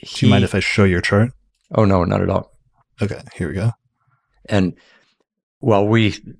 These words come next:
Speaker 2: both have the Jupiter Pluto pretty strong in our, uh, being, it comes through in totally different ways, which I, I, I won't, uh, spell out particularly, but, but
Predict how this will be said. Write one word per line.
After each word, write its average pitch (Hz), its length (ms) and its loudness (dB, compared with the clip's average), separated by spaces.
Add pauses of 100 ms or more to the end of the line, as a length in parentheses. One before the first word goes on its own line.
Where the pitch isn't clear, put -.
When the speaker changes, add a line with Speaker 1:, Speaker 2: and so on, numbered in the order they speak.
(1600)
Speaker 2:
both 123 320 2
have 95 240 2
the 92 80 -4
Jupiter 92 420 -2
Pluto 98 500 2
pretty 95 400 -2
strong 107 640 0
in 92 200 -2
our, 85 340 -2 (140)
uh, 87 360 -4 (1200)
being, 92 500 2 (300)
it - 240 -4
comes 120 280 -2
through 117 160 0
in 92 80 -2
totally 104 380 -2
different 92 380 -6
ways, 82 420 0
which 95 240 -4
I, 80 140 -4 (440)
I, 73 100 -14 (120)
I 78 100 -12
won't, 76 280 -10 (240)
uh, 92 200 -8 (260)
spell 95 320 -2
out 98 200 -2
particularly, 90 540 -8
but, - 280 -4 (520)
but 113 180 -4